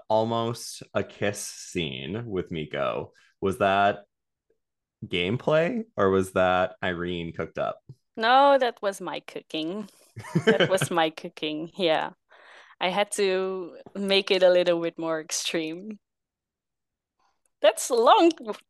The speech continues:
Speaker 2: a long time ago. <laughs>
Speaker 1: Hey, she's back now.
Speaker 2: <laughs>
Speaker 1: She's,
Speaker 2: Yeah,
Speaker 1: she's
Speaker 2: true.
Speaker 1: come back recently.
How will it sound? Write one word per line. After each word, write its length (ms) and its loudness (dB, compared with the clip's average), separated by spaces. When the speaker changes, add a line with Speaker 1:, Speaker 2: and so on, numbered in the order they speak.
Speaker 2:
a 80 4
long 340 6
time 260 4
ago. 440 8
<laughs> 40 -8
Speaker 1:
Hey, 380 6
she's 320 2
back 320 0
now. 440 -2
Speaker 2:
<laughs> 180 0
Speaker 1:
She's, 220 2
Speaker 2:
Yeah, 140 0
Speaker 1:
she's 300 0
Speaker 2:
true. 80 -8
Speaker 1:
come 200 2
back 300 0
recently. 880 -4